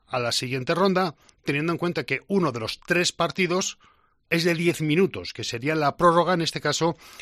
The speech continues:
en la cancha del Atlético Vera Vera el próximo fin de semana, eh, en caso de que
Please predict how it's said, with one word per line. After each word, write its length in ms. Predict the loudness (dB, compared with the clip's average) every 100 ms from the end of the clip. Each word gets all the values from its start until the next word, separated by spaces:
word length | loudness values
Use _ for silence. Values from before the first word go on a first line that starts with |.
| -20 -8
en 120 | -2
la 80 | -2
cancha 320 | 0 0 0
del 120 | 2 2
Atlético 380 | 0 0 0
Vera 200 | 2 2
Vera 180 | 0 0
el 60 | -2
próximo 340 | -4 -2 -2
fin 160 | -2 -2
de 80 | 0
semana, 380 | 2 2 0 -4 -18 -20 _ -16
eh, 160 | -10 -6
en 120 | -4 -2
caso 280 | 0 0
de 120 | -2 -2
que 220 | -4